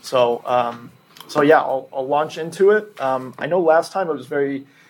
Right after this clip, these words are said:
casual. We kinda, as we went through the information, folks jumped in with,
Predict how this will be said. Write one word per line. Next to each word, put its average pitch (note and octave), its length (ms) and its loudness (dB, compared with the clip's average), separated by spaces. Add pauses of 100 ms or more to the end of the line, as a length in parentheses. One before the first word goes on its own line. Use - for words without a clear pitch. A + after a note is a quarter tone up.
(140)
casual. F3 580 4
We D3 100 -6
kinda, C3 200 -8
as C3+ 160 -4
we C3 80 -10
went C3+ 240 -10
through D3 120 -14
the D3 80 -12
information, C#3+ 720 -12 (760)
folks C3+ 240 -12
jumped C3+ 300 -8
in C3+ 120 -8
with, C3 360 -10